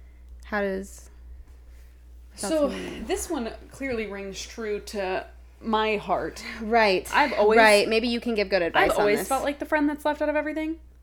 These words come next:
Speaker 1: Oh, but, like, even before
Speaker 2: Always.
Speaker 1: Reagan?
Speaker 2: Oh, y-, oh, yeah. Like, in
Speaker 1: Oh,
Speaker 2: every friend group that
Speaker 1: really?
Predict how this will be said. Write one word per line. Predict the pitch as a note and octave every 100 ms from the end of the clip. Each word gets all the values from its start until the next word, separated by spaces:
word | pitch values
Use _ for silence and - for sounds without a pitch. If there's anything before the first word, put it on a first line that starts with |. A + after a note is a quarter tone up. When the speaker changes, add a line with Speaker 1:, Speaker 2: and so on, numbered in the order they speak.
| -
Speaker 1:
Oh, | B3+
but, | A#3
like, | B3
even | B3 A#3+
before | A3 G3 A#3
Speaker 2:
Always. | B3 B3+
Speaker 1:
Reagan? | D4 E4+
Speaker 2:
Oh, | D4
y-, | A3+ - - - -
oh, | F4+ C#4+
yeah. | F#3 E3 - - - -
Like, | B3 D4
in |
Speaker 1:
Oh, | A3+
Speaker 2:
every | C4 C#4 B3
friend | G#3 C4+ E4 D4+
group |
that |
Speaker 1:
really? | A3